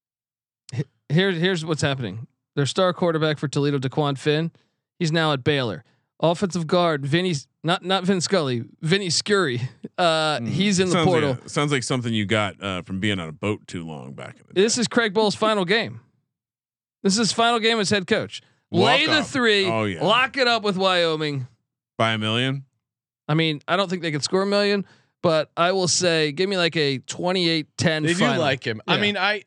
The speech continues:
Speaker 3: I, I love Wyoming at home. I'm a little less hesitant, or l-, or more hesitant to take him on the road. But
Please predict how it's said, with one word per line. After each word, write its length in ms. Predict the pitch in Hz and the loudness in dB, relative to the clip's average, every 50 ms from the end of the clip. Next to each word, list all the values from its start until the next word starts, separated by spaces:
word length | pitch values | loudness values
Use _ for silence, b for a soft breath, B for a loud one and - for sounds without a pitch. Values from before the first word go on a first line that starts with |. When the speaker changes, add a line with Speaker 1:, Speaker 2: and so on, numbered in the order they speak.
| _ - | _ -4
Speaker 3:
I, 220 | 156 165 180 175 - | -2 -2 -2 -2 -2
I 100 | - 160 | -2 -2
love 260 | 170 180 202 214 196 | 0 0 0 0 2
Wyoming 420 | 190 180 170 165 160 160 156 147 135 | 2 2 2 2 0 -2 -4 -4 -4
at 140 | 123 107 110 | -4 -4 -4
home. 380 | 127 127 131 131 123 123 123 - | -4 -2 -2 -2 -4 -6 -8 -10
I'm 140 | - 123 131 | -10 -8 -8
a 20 | 135 | -8
little 280 | 139 143 139 139 131 | -8 -6 -6 -4 -4
less 280 | 120 123 123 117 - - | -4 -4 -4 -4 -6 -8
hesitant, 540 | - 123 120 117 131 127 127 120 117 - - - | -8 -8 -8 -8 -8 -8 -8 -8 -10 -12 -14 -10
or 140 | 120 131 123 | -8 -8 -6
l-, 200 | 123 135 151 - - | -6 -8 -10 -12 -8
or 140 | 139 143 147 | -6 -4 -4
more 300 | 151 151 170 196 196 165 | -2 0 0 0 2 0
hesitant 440 | 131 151 135 113 120 120 117 113 - | 0 -2 -6 -6 -8 -8 -8 -10 -12
to 80 | 117 | -8
take 180 | 110 - 143 131 | -4 -4 -2 -2
him 100 | 131 127 | -2 -4
on 80 | 131 123 | -4 -4
the 80 | 113 113 | -2 0
road. 280 | 131 135 131 110 101 | 0 0 0 0 0
But 300 | - 190 190 165 131 - | 0 0 0 0 -2 -6